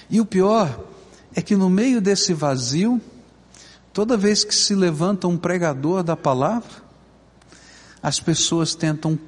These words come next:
calar os profetas de Deus. E é isso que diz Amós ainda,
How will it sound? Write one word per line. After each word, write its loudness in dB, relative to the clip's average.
calar 0
os -4
profetas -4
de -2
Deus. -10
E 2
é 6
isso 4
que 0
diz 2
Amós 0
ainda, 0